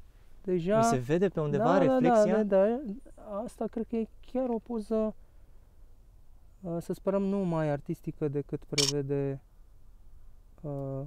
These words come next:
Speaker 1: legea. <laughs> Dar e ok, e ok. Da, uite, asta poate fi un, uh, exemplu de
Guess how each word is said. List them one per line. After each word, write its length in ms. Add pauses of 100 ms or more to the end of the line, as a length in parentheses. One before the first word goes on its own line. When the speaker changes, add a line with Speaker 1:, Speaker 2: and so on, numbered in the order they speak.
(160)
Speaker 1:
legea. 520 (360)
<laughs> 1040
Dar 240
e 100
ok, 160
e 400
ok. 120 (220)
Da, 160
uite, 180
asta 400
poate 220
fi 100
un, 300
uh, 220 (140)
exemplu 460
de 400